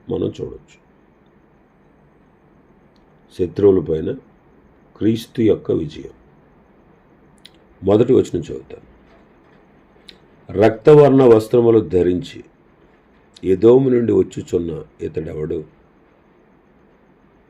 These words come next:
శోభిత వస్త్రము ధరించిన వాడై గంభీరముగా నడుచుచు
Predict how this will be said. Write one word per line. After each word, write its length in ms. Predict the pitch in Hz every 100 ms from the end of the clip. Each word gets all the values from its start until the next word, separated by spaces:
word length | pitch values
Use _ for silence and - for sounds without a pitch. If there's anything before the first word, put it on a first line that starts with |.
| _ _ _ _ _ -
శోభిత 400 | 117 143 143 147
వస్త్రము 540 | 135 117 107 - 127 117
ధరించిన 500 | 98 107 110 104 95
వాడై 360 | 85 80 76 78 _ _ _ _ _ _ _ _ _ 80 82
గంభీరముగా 720 | 98 101 98 123 113 107 98
నడుచుచు 680 | 85 80 85 80 85 -